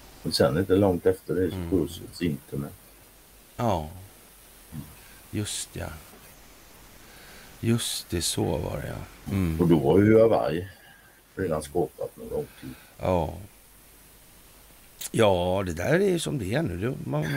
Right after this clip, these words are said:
Speaker 1: Ja, man kan, man kan väl säga som så här, om, om du, om det nu, men vad har djupa staten gjort i hela sin existens? De har målat upp en historia,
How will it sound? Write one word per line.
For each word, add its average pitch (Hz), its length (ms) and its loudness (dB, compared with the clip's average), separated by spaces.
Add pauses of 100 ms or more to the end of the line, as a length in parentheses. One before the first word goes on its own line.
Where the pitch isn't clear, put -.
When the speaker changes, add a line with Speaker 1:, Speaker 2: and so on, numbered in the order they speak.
Speaker 1:
Ja, - 100 4
man 117 140 6
kan, 156 300 4
man 180 120 4
kan 185 120 0
väl 185 100 0
säga 175 180 6
som 120 180 -4
så 123 100 -2
här, 104 240 4
om, 131 220 2
om 160 160 4
du, 147 180 4
om 160 200 2
det 170 120 6
nu, 156 440 4
men 160 220 6
vad 151 120 8
har 151 80 4
djupa 139 340 0
staten 82 480 -4
gjort - 300 -10
i 87 300 0 (320)
hela 85 360 0
sin 69 300 -8
existens? - 500 -4 (100)
De 101 200 4
har 95 80 6
målat 87 460 4
upp 90 180 0 (260)
en 76 240 0
historia, 71 640 -6